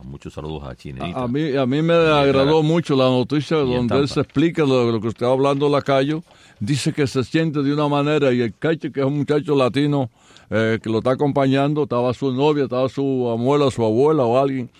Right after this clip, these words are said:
Speaker 2: y disfrutaron, porque cuando él salió dijo que se sentía como que podía pichar ya.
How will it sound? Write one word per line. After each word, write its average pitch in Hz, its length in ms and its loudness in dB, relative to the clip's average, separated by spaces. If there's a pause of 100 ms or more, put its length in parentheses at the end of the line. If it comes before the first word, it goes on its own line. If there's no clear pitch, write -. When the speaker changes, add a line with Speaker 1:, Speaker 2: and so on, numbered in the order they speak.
(400)
Speaker 2:
y 175 260 0 (340)
disfrutaron, 131 920 -2 (280)
porque 120 160 -6
cuando 113 240 0
él 160 100 0
salió 156 360 2
dijo 156 220 2
que 135 120 0
se 120 180 -2
sentía 135 400 0
como 131 240 -2
que 113 100 -2
podía 123 320 0
pichar 127 360 -2
ya. 98 220 -4